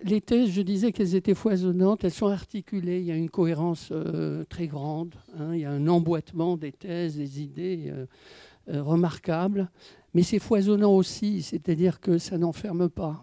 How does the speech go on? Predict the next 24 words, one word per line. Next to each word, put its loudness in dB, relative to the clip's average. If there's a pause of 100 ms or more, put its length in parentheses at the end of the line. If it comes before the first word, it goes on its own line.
C'est -16
pas -4
un 4
livre 4
qui 0
enferme. -2 (300)
Alors, -8
bien -2
sûr, 4
ici -6
ou -4
là, -2
euh, -6
il -8
y -6
a -10
des -10
assertions, 0
hein. -14 (280)
C'est -14
Thomas. 2 (600)
Donc, -12
euh, -12 (880)
mais, 6